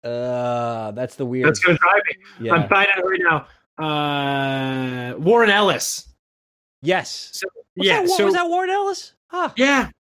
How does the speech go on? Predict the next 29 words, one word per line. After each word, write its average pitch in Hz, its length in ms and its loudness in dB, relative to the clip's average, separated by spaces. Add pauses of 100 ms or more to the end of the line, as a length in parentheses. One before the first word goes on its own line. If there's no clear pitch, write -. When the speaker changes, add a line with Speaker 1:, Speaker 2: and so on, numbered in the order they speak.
Speaker 2:
Yeah, 190 180 2
Warren 170 320 -2
Ellis. 147 280 -4 (320)
So 208 360 2
w-, 196 260 -6
we, 202 200 -2
you 220 220 -2
know, 208 160 4
we 247 200 4
thought, 190 400 2
let's 208 300 -2
do, 185 720 -2
le-, 185 240 -4
let's, 247 400 -2
let's, 247 440 -2
let's 233 280 0
go 214 300 2
and 180 120 2
do 175 120 0
something 165 320 0
that's 151 120 -2
pretty 175 260 0
un-Marvel. 147 480 0
We 214 200 2
are, 180 220 4
we've 196 220 0
also 202 360 4
got 175 380 2
a, 165 360 2